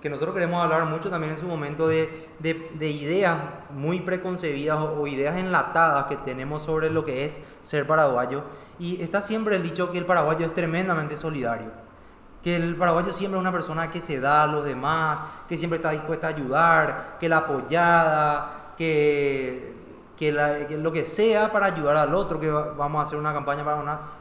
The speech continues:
Sí, el paraguayo es muy solidario, pero a la vez el paraguayo es tremendamente egoísta. ¿Por qué? Porque el paraguayo nunca logra salir de su propio interés.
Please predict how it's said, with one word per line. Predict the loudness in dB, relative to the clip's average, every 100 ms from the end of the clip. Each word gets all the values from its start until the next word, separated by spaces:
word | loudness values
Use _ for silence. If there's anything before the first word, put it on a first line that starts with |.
| -18
Sí, | -10 -8 -6 -4
el |
paraguayo | 0 2 2 0 0
es | 0 -2
muy | -4 -6
solidario, | -6 -4 -4 -4 -6 -12 -20 -20 -20 -20 -20 -20 -2
pero | 2 4 2 -2 -8 -16 -20 -20 -20 -20 -18 -2
a | 2
la | 4 2
vez | 2 0 -4 -10 -16 -18 -20 -18
el | -8
paraguayo | -2 2 2 0 -2
es | -4
tremendamente | -6 -6 -6 -6 -6 -4
egoísta. | -2 -2 -4 -8
¿Por | -8 -4
qué? | -6 -6 -12 -12 -4
Porque | -2 0
el |
paraguayo | 0 0 2 0 2 0
nunca | 0 -2 -2 -2 -2 -2
logra | 0 -2 0 -2 -4 -6 -12 -20 -20 -20 -8
salir | 0 0 0 -4 -6
de | -8
su | -10
propio | -10 -8 -6 -8
interés. | -8 -8 -10 -14 -20